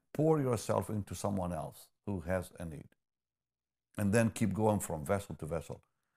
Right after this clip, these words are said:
And God will absolutely do something so powerful that the anointing will begin to touch others because it is transferable. What is inside of you? When the problem hits,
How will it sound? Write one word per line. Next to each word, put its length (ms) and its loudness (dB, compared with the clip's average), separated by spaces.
And 160 -4
God 320 4
will 200 -2
absolutely 400 0
do 120 0
something 440 -4
so 220 -4
powerful 560 -4
that 180 -4
the 120 -2
anointing 400 2
will 100 -2
begin 280 -2
to 120 -6
touch 340 -4
others 380 0
because 480 -2
it 340 2
is 340 -2
transferable. 840 -8
What 160 10
is 160 4
inside 480 2
of 160 -6
you? 140 -10
When 240 2
the 100 2
problem 440 10
hits, 440 4